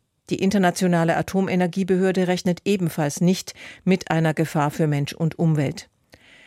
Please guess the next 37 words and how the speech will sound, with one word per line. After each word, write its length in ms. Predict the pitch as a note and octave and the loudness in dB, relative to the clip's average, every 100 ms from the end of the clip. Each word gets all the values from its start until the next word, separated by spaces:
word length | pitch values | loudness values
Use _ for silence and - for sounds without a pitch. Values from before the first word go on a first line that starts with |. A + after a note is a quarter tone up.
| - _ _ | -20 _ _
Unter 220 | B3+ C4 | 2 4
anderem 320 | A3+ A#3+ A3 | 4 4 2
aus 180 | F3+ F3 | 0 -2
China 400 | - A3 G#3 F3+ | 0 2 4 2
kam 280 | - F3+ D3+ | 0 -2 0
Kritik 460 | - D3+ F#3 F3 - | -2 -2 -2 -4 -2
an 140 | D#3 | 0
den 160 | D#3 D#3 | 0 0
Plänen. 460 | E3+ E3 E3 D3+ - - - - | 0 2 2 2 -2 -12 -20 -6
Ein 160 | - E3 | 0 0
Sprecher 380 | - - D#3+ D#3 | 0 -2 0 0
des 160 | D#3 | 0
Außenministeriums 1000 | - D#3+ E3+ D#3+ D3 F3 D#3+ D#3+ D#3 D3 | -2 0 2 0 0 0 2 2 2 0
in 200 | - D3+ | -2 -2
Peking 380 | - E3 F3+ E3+ | -2 -2 0 0
sagte, 480 | D#3+ D#3 - D#3+ D3 _ - | 2 0 2 0 0 _ -2
der 120 | - | 0
Ozean 480 | G3 G#3 G#3 F#3 F#3 | 2 0 0 2 4
sei 140 | F#3 | 2
das 200 | F3 F3+ | 2 0
gemeinsame 720 | - F#3 F3+ G3+ F#3+ E3+ D#3 - | 0 2 4 4 4 2 2 0
Eigentum 440 | E3+ E3+ F3 E3+ | 0 0 0 2
der 100 | E3 | 2
gesamten 460 | - E3 E3 - D#3+ | 2 0 0 -2 0
Menschheit 500 | E3 - G3 G#3+ - - - - | 0 0 -2 -2 -6 -20 -20 -8
und 200 | - F#3 | -2 -2
kein 260 | - G3 G3 | 0 0 0
Ort, 320 | E3+ F3+ - | 2 2 0
an 100 | F#3+ | 0
dem 160 | F#3 F#3+ | 2 2
Japan 500 | F3+ F3 F3+ F3+ E3 | 2 0 2 2 4
willkürlich 680 | F3+ F#3+ - F3+ D#3 D3+ E3+ | 2 0 2 2 4 2 0
nuklear 480 | D#3+ - D#3 C#3+ D3 | -2 0 0 0 -2
verseuchtes 500 | D#3+ D3+ C#3+ D3 - | -2 -2 -2 -4 -4
Wasser 240 | C#3+ C#3+ | -2 -2
entsorgen 440 | D3 C#3+ D#3 D#3+ | -2 -2 -2 -2
könne. 280 | D3 D#3+ D3+ | -2 0 -2